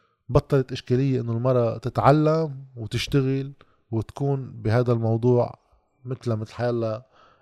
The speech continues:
آه، طرف بهالعائلة. أكيد بيبقى في إنه بعض العيال بيقولوا هالوظائف مش للنساء وهالوظائف للنساء، موجود، بنعرف هذا الشيء موجود بالبلد،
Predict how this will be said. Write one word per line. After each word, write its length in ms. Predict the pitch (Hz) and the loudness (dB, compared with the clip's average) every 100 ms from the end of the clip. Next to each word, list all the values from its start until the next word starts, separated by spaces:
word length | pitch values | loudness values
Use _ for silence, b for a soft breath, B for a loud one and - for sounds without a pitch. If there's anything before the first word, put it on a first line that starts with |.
| - | -12
آه، 320 | 117 98 98 - - | -6 -4 -6 -8 -2
طرف 280 | 123 101 | -2 0
بهالعائلة. 500 | 107 107 104 113 98 90 _ _ _ _ _ _ _ _ _ _ _ _ _ _ - | 0 0 2 0 -2 -6 _ _ _ _ _ _ _ _ _ _ _ _ _ _ -14
أكيد 320 | 113 135 117 | -10 -8 -10
بيبقى 240 | 104 - 110 | -12 -18 -20
في 200 | - 123 | -18 -14
إنه 160 | 104 | -10
بعض 260 | 101 113 101 | -6 -6 -6
العيال 340 | 98 117 110 | -6 -4 -4
بيقولوا 340 | 101 120 110 101 | -6 -6 -4 -4
هالوظائف 720 | 107 113 107 117 120 113 - | -4 -4 -4 0 2 0 -2
مش 200 | 107 - | -8 -2
للنساء 580 | 104 104 101 - 127 120 | -2 -2 -4 -2 -2 -2
وهالوظائف 520 | 104 107 107 120 110 | -4 -4 -2 -4 -4
للنساء، 320 | 110 107 143 b b | -10 -8 -10 b b
موجود، 420 | 135 139 156 156 107 | 2 4 6 4 2
بنعرف 360 | 139 139 - | 2 0 0
هذا 100 | 110 | -2
الشيء 220 | 104 - | -4 -6
موجود 200 | 117 110 | -6 -6
بالبلد، 400 | 107 98 110 110 | -8 -6 -4 -4